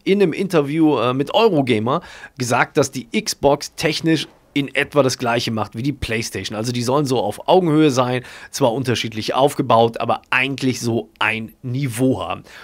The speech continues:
Das wäre auch das, was ich so erwarten würde. Ich glaube jetzt n-, wirklich nicht, dass ein System da unheimlich zurückfallen wird. Ich denke, das wird von der Leistungsfähigkeit und,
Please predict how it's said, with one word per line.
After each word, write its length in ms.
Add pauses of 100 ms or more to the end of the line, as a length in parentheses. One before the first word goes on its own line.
Das 240
wäre 220
auch 120
das, 240
was 220
ich 140
so 80
erwarten 420
würde. 180
Ich 100
glaube 360
jetzt 160
n-, 260
wirklich 300
nicht, 240 (340)
dass 320
ein 160
System 380
da 80
unheimlich 320
zurückfallen 560
wird. 200
Ich 120
denke, 420
das 160
wird 160
von 140
der 100
Leistungsfähigkeit 880
und, 220